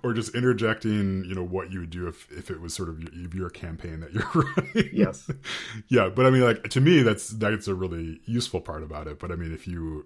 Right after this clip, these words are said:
Speaker 1: if you were overly defensive, that could be a bad, <laughs> a bad
Speaker 2: <laughs> Yes,
Speaker 1: thing.
Speaker 2: absolutely.
Speaker 1: Yeah. <laughs>
Speaker 2: All right.
Speaker 1: Yeah.
Speaker 2: Well, uh, yeah.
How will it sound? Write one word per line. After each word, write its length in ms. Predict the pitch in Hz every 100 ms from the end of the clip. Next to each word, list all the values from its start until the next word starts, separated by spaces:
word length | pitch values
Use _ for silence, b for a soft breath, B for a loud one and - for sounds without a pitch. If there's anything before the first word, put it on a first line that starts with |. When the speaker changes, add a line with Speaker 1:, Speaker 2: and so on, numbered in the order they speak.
| -
Speaker 1:
if 120 | 98
you 80 | 101
were 220 | 92 82 - _ _ -
overly 320 | 135 131 123
defensive, 460 | 107 104 98 92 82
that 120 | 90
could 100 | 85
be 80 | 82
a 40 |
bad, 340 | 82 87 85 107
<laughs> 60 | -
a 60 | -
bad 140 | -
Speaker 2:
<laughs> 220 | 165 165
Yes, 320 | 151 - 147 98
Speaker 1:
thing. 100 | 113
Speaker 2:
absolutely. 480 | - 107 92 107 135 _ _ _ _ 214
Speaker 1:
Yeah. 200 | 208 - -
<laughs> 420 | - - - - - B B B -
Speaker 2:
All 100 | 190
right. 140 | 185
Speaker 1:
Yeah. 60 | 135
Speaker 2:
Well, 200 | 151 147
uh, 200 | 135 127
yeah. 340 | 135 180 131